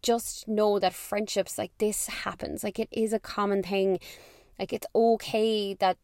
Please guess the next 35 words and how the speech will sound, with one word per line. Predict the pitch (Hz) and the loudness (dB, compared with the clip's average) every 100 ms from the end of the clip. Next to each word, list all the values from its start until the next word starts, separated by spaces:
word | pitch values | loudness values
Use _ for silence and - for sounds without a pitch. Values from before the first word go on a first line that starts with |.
| - | -2
this | 196 - | -2 -2
has | 196 | -4
happened | - 196 190 185 | 0 0 2 -2
to | - 185 | -2 -2
you | 190 | -2
because | 185 180 170 | -2 -4 -4
it | 185 | -6
happens | - 208 - 196 - | -4 -6 -2 -4 -4
to | 196 - | -4 -2
a | 185 | 0
lot | 175 170 | 2 0
of | - | -2
people. | 180 - 185 | -6 -2 -2
And | 175 - - - - - | -2 -6 -20 -20 -12 0
I | 208 | 2
actually | 226 - 247 233 226 - _ | 2 0 -4 -4 -4 -6 _
am | 202 202 | -2 0
looking | 190 208 | 0 -2
forward | 185 190 185 180 | 0 2 4 2
to | 180 | -4
releasing | 175 175 180 - 190 | -4 -2 -4 -2 0
this | 190 - | 0 -2
episode | 196 208 - 202 208 - | -2 -4 -2 -2 -2 -4
because | 196 185 | -6 -4
I | 185 | -4
feel | 175 - 214 214 | -4 -6 -4 0
like | 208 - | -2 -2
it | |
will | 202 | -8
help | - 185 175 | -4 -4 -2
a | |
lot | 170 160 | 0 0
of | 170 | -2
people | 165 - 180 170 | -8 -6 -6 -6
who | - 175 | -4 -4